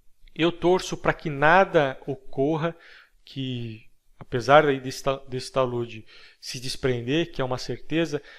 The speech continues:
que a cava tenha total capacidade de absorver, eh, esse solo, que não há, que não haja tremor suficiente pra gerar nenhum efeito maléfico aqui para a barragem.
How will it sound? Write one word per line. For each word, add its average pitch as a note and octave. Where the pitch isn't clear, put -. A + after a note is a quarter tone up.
que C#3+
a C#3
cava C#3
tenha C#3+
total D3+
capacidade C3+
de C3+
absorver, C3
eh, A#2+
esse -
solo, D#3+
que -
não C#3+
há, D3+
que -
não C#3
haja D3
tremor C#3+
suficiente C#3
pra C3+
gerar B2+
nenhum B2+
efeito C3
maléfico B2
aqui -
para C3+
a B2+
barragem. C#3